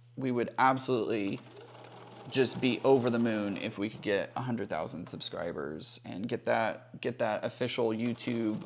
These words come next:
plaque saying that we had reached that mark. Both Becca and I have talked about, like, how amazing it would be to get that plaque. So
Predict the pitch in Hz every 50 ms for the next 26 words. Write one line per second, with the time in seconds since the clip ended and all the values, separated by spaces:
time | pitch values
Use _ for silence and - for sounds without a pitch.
0 | - - - - 120 117 98 98 92 87 - - - - - - - - - -
1 | - - - - - - - - - - - - - - - - - - - -
2 | - - - - - - - - - 120 113 113 113 117 92 - 117 120 123 120
3 | 110 113 - 110 113 101 - - - 104 92 92 87 - - - 95 113 107 95
4 | 95 92 - - - 143 160 180 175 - - - - - - - - 131 127 -
5 | 127 120 117 107 104 101 92 92 - 120 101 95 - - 113 98 98 95 95 98
6 | 87 - 104 101 98 - - - 127 120 113 110 110 104 104 104 104 107 92 90
7 | 87 82 - 98 104 - 92 92 90 98 - - 87 - - 95 - - - -
8 | 113 107 104 92 90 90 - - - - - - 82 87 78 76 -